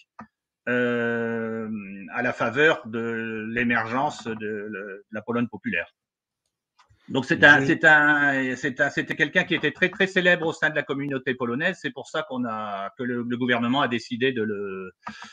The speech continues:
Speaker 1: de le, de, de l'expulser. Encore en, encore une fois, la France qui se permet de donner des leçons de droits de l'homme à la terre entière, eh ben, l'a foulé aux pieds ses, ses principes élémentaires.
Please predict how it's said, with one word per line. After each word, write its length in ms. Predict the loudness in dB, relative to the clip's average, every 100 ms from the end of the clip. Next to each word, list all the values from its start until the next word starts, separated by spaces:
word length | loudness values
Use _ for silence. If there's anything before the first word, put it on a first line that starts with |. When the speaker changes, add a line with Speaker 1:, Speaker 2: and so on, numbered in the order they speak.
| -12 -4
Speaker 1:
de 60 |
le, 440 | -2 -2 -4 -8 -10
de, 120 | -8 -4
de 120 | -2
l'expulser. 580 | -2 -4 -10 -10 -8 -6
Encore 260 | -2 0
en, 160 | 2 0 -2
encore 240 | 0 2
une 80 | 2
fois, 220 | 2 6
la 100 | 6
France 380 | 6 2 2 -2 -10
qui 120 | -12
se 400 | -4 0 0 0
permet 300 | 0 2 0
de 80 | 0
donner 260 | 2 2
des 140 | 2 2
leçons 300 | 0 -2 -2
de 100 | -2
droits 220 | 0 0
de 80 | 2
l'homme 160 | 0
à 40 | 0
la 80 | -2
terre 220 | -2 -4
entière, 400 | -6 -2 -2 -2 -12 -14 -20 -20 -4
eh 80 |
ben, 100 | 2
l'a 140 | 4 4
foulé 260 | 4 4
aux 120 | 4 2
pieds 240 | -2 -4
ses, 240 | -4 -8
ses 160 | -6 -8
principes 420 | -6 -8 -6 -6
élémentaires. 480 | -2 -4 -4 -8 -12